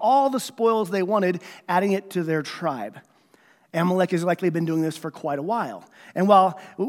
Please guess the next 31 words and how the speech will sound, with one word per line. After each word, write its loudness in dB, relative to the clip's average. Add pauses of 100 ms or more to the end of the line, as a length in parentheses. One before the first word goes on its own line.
(120)
he 0
has 0
learned 2
a 0
few -6
things, -14 (360)
always 2
attack 0 (600)
at -6
the -4
most 0
vulnerable -2
place. -10 (480)
So 0
he 6
would 4
attack, -2
attack -4
God's 0
people -4
at -8
the -2
rear 0
of -4
their -6
camp. -8 (560)
That's 0
where 0
they 4
are 2
weakest. -6